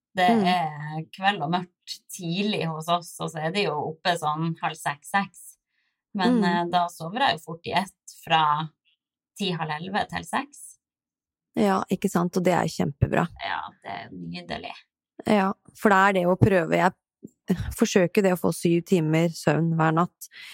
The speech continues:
Speaker 2: men det er jo helt umulig å, å, å, ja, <laughs> å kvalitetssikre eller sørge for at det skjer når, ja, det er ting utenfor ens egen kontroll da, som
Speaker 1: Ja.
Speaker 2: gjør at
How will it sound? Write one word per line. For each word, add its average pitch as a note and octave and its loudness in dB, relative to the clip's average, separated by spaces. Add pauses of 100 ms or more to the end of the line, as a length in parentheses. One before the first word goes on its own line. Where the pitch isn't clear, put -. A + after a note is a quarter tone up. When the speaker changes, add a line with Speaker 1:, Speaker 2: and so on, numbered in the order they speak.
(140)
Speaker 2:
men G3 6
det F#3 8
er D#3 2
jo E3+ 2 (840)
helt - -4
umulig E3 4
å, E3+ 4
å, E3+ 2 (1160)
å, - -8
ja, F#3 4
<laughs> - 0
å G#3 4
kvalitetssikre F3+ 2
eller F3 2
sørge D#3+ 0
for E3 2
at E3 -2
det E3 2
skjer D3+ 0
når, D#3+ 0 (1400)
ja, G#3+ 6 (100)
det G#3+ 4
er A3+ 4
ting G3+ 4
utenfor F#3 2
ens F#3 2
egen D#3+ 2
kontroll E3+ 2
da, G#3 2
som F#3+ 0 (200)
Speaker 1:
Ja. G3 -6
Speaker 2:
gjør F3+ 2
at - -12